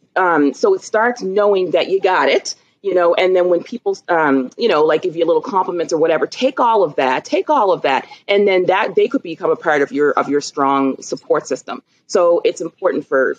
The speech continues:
family around you, friends around you, and your little fans that you got, your little fan base that you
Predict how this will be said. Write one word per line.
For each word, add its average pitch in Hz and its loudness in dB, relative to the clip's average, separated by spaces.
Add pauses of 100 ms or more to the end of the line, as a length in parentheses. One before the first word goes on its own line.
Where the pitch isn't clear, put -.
family 233 0
around 226 0
you, 233 0 (320)
friends 214 2
around 202 2
you, 185 -6
and 156 2
your 151 2
little 151 2
fans 139 0
that 127 -4
you 135 -4
got, 101 -2
your 143 0
little 151 0
fan 151 0
base 139 0
that - -12
you - -16